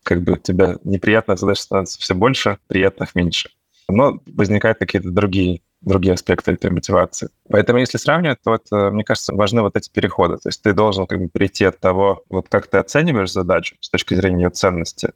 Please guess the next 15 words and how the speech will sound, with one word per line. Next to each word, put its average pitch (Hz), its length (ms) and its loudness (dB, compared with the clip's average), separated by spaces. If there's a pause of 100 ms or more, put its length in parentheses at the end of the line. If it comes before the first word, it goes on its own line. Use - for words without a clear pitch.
как - 240 0
ты - 80 2
оцениваешь 101 640 0
в - 60 -20
целом 101 380 0
проект, 107 400 0
то - 40 -8
есть 87 120 -8
насколько 98 420 -2
это 90 160 -2
повлияет 92 720 2
на 90 380 -2 (140)
его 90 220 0
дальнейшую 90 460 0
судьбу. 87 400 -2